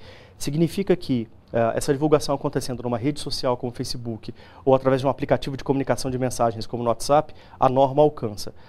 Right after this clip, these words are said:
O que ocorre é que, tecnicamente, é mais difícil controlar um conteúdo que está circulando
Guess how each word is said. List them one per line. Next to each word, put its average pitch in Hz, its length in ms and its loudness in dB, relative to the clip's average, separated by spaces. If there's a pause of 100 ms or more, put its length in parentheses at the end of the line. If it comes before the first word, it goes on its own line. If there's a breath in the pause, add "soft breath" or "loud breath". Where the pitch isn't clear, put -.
(260 soft breath)
O 143 80 2
que - 100 2
ocorre 165 380 4
é - 20 -2
que, - 100 -8
tecnicamente, 147 880 0
é 123 80 -4
mais 135 280 -2
difícil 185 520 -6
controlar 139 560 0
um 123 80 -4
conteúdo 139 640 -4
que - 80 -12
está 127 160 -8
circulando 127 720 -4